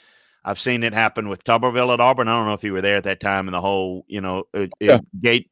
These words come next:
Speaker 1: to, to Petrino.
Speaker 2: Jet gate.
Speaker 1: Uh, that, that, that doesn't, you know, that, that's not gonna work long term. We saw it with Les Miles being kept another year at L S U after they struck out on,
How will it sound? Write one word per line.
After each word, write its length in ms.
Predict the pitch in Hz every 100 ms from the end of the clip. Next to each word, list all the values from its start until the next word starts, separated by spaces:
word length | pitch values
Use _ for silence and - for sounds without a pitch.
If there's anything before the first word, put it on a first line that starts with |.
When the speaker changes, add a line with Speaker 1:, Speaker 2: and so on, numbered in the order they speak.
| _
Speaker 1:
to, 180 | 113 101 _ _ -
to 80 | 98
Petrino. 520 | 98 - 120 117 104 - - - -
Speaker 2:
Jet 40 |
gate. 100 | 127
Speaker 1:
Uh, 360 | 110 110 110 110
that, 140 | 123 147
that, 260 | 156 - -
that 140 | 156 -
doesn't, 360 | 131 107 107 -
you 120 | - 117
know, 160 | 104
that, 220 | 101 113 -
that's 240 | 123 -
not 180 | 165 151
gonna 180 | 135 117
work 240 | 120 123
long 260 | 113 98 98
term. 320 | 98 92 123 _ _ _ _ _ _ _ - -
We 160 | 107
saw 240 | 110 123 113
it 140 | -
with 260 | 107 101 _
Les 260 | - 113 -
Miles 540 | 110 110 117 123 - - _ _ _
being 160 | - 107
kept 300 | - 117 -
another 280 | 104 110 107
year 180 | 107 107
at 100 | 104
L 160 | 107
S 160 | 107 -
U 200 | 120 113
after 320 | 95 - 98
they 140 | 98
struck 340 | 95 - 110 107
out 220 | 101 101
on, 300 | 98 95 87